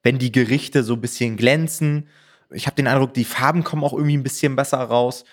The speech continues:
Und habe aus diesem Grund immer dann glänzende Cover für meine Kochbücher genutzt.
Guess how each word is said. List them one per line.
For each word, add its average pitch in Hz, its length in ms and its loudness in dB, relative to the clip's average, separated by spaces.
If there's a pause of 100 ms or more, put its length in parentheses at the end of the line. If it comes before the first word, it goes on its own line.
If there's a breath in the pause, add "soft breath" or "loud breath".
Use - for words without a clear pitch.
(400 loud breath)
Und 127 460 0
habe - 240 -4
aus 110 160 0
diesem 147 260 2
Grund 143 300 0
immer 127 300 2
dann 113 140 -2
glänzende 104 420 -4
Cover 101 240 -8
für - 120 -10
meine 98 220 -4
Kochbücher - 460 -12
genutzt. 101 460 -18